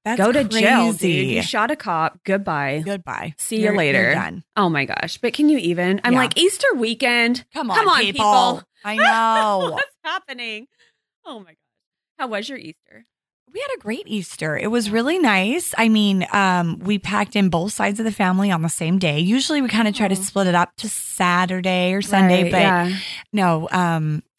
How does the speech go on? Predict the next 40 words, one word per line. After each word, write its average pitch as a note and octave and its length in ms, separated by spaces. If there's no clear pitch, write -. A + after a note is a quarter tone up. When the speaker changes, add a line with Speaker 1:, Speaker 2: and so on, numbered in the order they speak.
Speaker 1:
it G3 100
Speaker 2:
So G#3+ 60
Speaker 1:
was F#3+ 160
good. A#2+ 240
It E3+ 80
Speaker 2:
go, G#3 120
Speaker 1:
was A3 80
Speaker 2:
go, A#3 100
Speaker 1:
full. A3+ 60
Speaker 2:
go. F#3 420
Speaker 1:
Yeah, A3+ 160
it G3+ 40
was G3+ 120
a F#3+ 40
full G#3 240
day. G#3 400
Right. F3 260
Speaker 2:
Oh G3+ 40
my F#3 120
gosh. D3 280
Speaker 1:
But D4 80
it E4 40
was F4+ 160
nice. - 400
How B3+ 120
about C#4 200
you? G3 380
Speaker 2:
Ours C4+ 260
was F#4 220
really A3 340
good G3 280
too, F3+ 440
but A3+ 120
it B3 80
was C4 120
just D4 220
too A#3 120
much. - 480
And A3 100
it's G#3 140